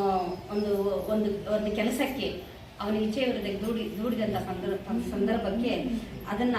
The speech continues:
ಮಾನವ ಹಕ್ಕುಗಳ ಸಾಗಾಣಿಕೆ ತಡೆ, ಆ, ಮಾನವ ಹಕ್ಕು ಸಾಗಾಣಿಕೆ ಅಂತ ಕರೀತಾರೆ. ತಾವು ನೋಡ್ದಂಗೆ, ತಾವು ಕೇಳ್ದಂಗೆ ಮೇಡಮ್ ಅವ್ರು ಅವಾಗ ಹೇಳಿದ್ರು, ಆ, ಸಂವಿಧಾನ ಇಪ್ಪತ್ಮೂರರಡಿ ಒಬ್ಬ ಮನುಷ್ಯನಿಗೆ ಸ್ವತಂತ್ರವಾಗಿ ಬದುಕೋದು,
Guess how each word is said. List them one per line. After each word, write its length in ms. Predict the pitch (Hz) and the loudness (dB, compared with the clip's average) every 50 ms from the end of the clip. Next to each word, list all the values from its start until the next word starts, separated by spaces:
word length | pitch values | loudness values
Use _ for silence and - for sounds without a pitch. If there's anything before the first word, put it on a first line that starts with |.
| 190 180 | 2 0
ಮಾನವ 360 | 180 190 208 226 262 269 247 214 | 2 2 2 2 2 2 2 2
ಹಕ್ಕುಗಳ 280 | 202 - 226 214 214 | 0 0 -2 -4 -4
ಸಾಗಾಣಿಕೆ 480 | 190 202 196 190 208 202 196 196 196 175 | -4 -4 -4 -2 0 0 0 0 0 -2
ತಡೆ, 440 | - 185 180 190 190 190 190 190 - | -4 -4 -2 -2 0 0 0 -2 -2
ಆ, 280 | 180 180 175 165 170 | -2 -2 0 0 0
ಮಾನವ 260 | 175 180 190 214 220 | 0 2 2 2 2
ಹಕ್ಕು 200 | - - - - | 2 2 2 0
ಸಾಗಾಣಿಕೆ 480 | - - 196 190 190 202 196 196 196 190 | 0 0 0 0 2 2 2 2 0 0
ಅಂತ 160 | 180 180 247 | -2 -2 0
ಕರೀತಾರೆ. 680 | 254 254 254 254 254 233 208 175 175 180 170 156 - - - - - - - - - - - - - - - - - - - - - - 247 220 196 196 196 190 - - 240 240 214 196 - | 0 0 0 0 0 0 0 -2 -2 -4 -4 -4 -6 -6 -8 -8 -10 -12 -14 -14 -16 -16 -16 -14 -14 -16 -16 -16 -18 -20 -20 -20 -14 -12 -10 -10 -8 -10 -10 -12 -10 -6 -4 -4 -4 -4 -2
ತಾವು 200 | 247 240 247 269 | 2 2 4 4
ನೋಡ್ದಂಗೆ, 800 | 262 262 254 254 247 254 247 233 247 240 208 190 190 190 - - - - - - - - - | 4 2 2 2 2 2 2 2 2 2 2 2 0 -2 -4 -8 -12 -12 -14 -12 -12 -6 -2
ತಾವು 280 | 240 254 262 262 - | 2 2 2 2 2
ಕೇಳ್ದಂಗೆ 420 | 277 262 269 277 269 240 220 220 220 | 2 4 4 4 4 2 2 2 2
ಮೇಡಮ್ 280 | 226 233 247 254 240 | 0 2 2 2 2
ಅವ್ರು 160 | 226 208 190 196 | 2 2 4 4
ಅವಾಗ 140 | 214 214 | 4 4
ಹೇಳಿದ್ರು, 500 | 214 208 202 196 196 202 196 220 214 - - - - - - - - - - | 4 2 0 0 0 0 0 0 -2 -4 -8 -12 -14 -16 -16 -18 -16 -10 -6
ಆ, 80 | 202 208 | -6 -4
ಸಂವಿಧಾನ 500 | - - 254 262 285 240 247 240 233 233 226 208 202 196 196 190 196 - - - - - | -2 0 0 0 2 2 2 2 2 2 2 2 2 2 0 -2 -4 -8 -8 -10 -10 -10
ಇಪ್ಪತ್ಮೂರರಡಿ 1080 | 233 - - 277 269 - 240 233 233 233 214 196 202 196 208 208 190 180 180 185 - - - - - - - - - - - - - - - - - - - 220 | -10 -4 -2 -2 -2 0 0 0 0 0 0 0 0 0 0 0 0 -2 -2 -4 -8 -10 -14 -16 -18 -18 -18 -16 -16 -16 -16 -16 -14 -14 -14 -14 -14 -12 -6 -4
ಒಬ್ಬ 180 | 220 220 226 | -2 0 2
ಮನುಷ್ಯನಿಗೆ 920 | 226 226 226 254 294 - - 269 233 220 208 226 220 190 180 180 180 - - - - - | 2 4 4 4 4 2 2 2 2 2 2 2 2 2 2 0 -2 -4 -6 -8 -8 -2
ಸ್ವತಂತ್ರವಾಗಿ 720 | - 247 - 285 285 277 - 247 226 220 214 208 208 202 196 | 0 0 2 2 2 2 2 2 0 2 0 0 0 0 0
ಬದುಕೋದು, 640 | 202 202 220 208 240 226 208 190 196 202 208 208 | 0 0 0 0 0 -2 -2 0 -2 -2 -2 -4